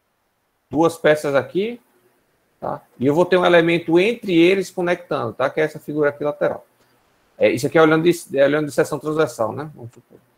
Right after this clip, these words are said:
Então, eu tenho esse elemento aqui ligando, esse cara aqui, ó, ligando em alguns pontos,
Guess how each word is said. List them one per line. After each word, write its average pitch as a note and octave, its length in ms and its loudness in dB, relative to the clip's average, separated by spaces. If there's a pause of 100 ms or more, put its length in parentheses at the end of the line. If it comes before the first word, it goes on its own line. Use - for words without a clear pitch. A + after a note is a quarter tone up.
(160)
Então, B2 260 -6
eu C#3 80 -2
tenho D3 260 -2
esse E3 160 0
elemento D#3 380 2
aqui F#3+ 420 -2 (380)
ligando, D#3+ 760 2 (520)
esse - 160 -18
cara C3 240 2
aqui, C#3+ 200 0
ó, F3 160 2 (240)
ligando D3+ 460 2
em F3+ 60 4
alguns D#3 380 0
pontos, E3 580 -6